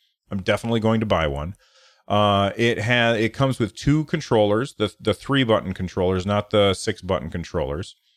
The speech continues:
And, um, it also includes, oh, look at this. It includes a U S B power adapter.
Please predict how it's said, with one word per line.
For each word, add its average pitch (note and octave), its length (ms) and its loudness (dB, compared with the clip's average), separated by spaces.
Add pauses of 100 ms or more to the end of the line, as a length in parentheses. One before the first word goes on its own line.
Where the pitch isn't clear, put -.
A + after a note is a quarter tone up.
(460)
And, A#2 460 2 (560)
um, G#2 500 0 (220)
it A#2+ 180 0
also C3+ 600 2
includes, A2+ 960 0
oh, D#3+ 100 0
look B2+ 220 0
at - 100 -8
this. - 420 -4
It B2+ 120 2
includes C#3+ 680 0
a - 60 -2
U G#2 260 2
S C3 120 0
B A#2+ 160 -2
power G#2+ 340 2
adapter. F2 720 -2